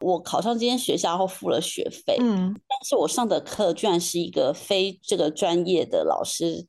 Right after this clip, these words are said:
Speaker 1: 在教我。我的立场是该收起来的就收起来。
Speaker 2: 嗯，不要再硬撑了。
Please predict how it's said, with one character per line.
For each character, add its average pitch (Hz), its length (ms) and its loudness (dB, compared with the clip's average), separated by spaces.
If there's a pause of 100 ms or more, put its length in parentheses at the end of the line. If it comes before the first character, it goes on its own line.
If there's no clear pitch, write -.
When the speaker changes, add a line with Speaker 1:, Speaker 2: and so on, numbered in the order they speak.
(120)
Speaker 1:
在 185 160 0
教 160 340 0
我。 160 400 2 (140)
我 175 220 4
的 165 100 4
立 254 180 2
场 214 220 -4
是 185 400 -2 (320)
该 185 120 2
收 269 220 2
起 277 140 0
来 127 60 2
的 160 60 2
就 202 140 0
收 208 240 0
起 - 200 -6
来。 - 140 -4 (720)
Speaker 2:
嗯， 190 500 2 (140)
不 - 80 0
要 196 160 2
再 196 220 0
硬 180 240 2
撑 147 340 -2
了。 98 240 -6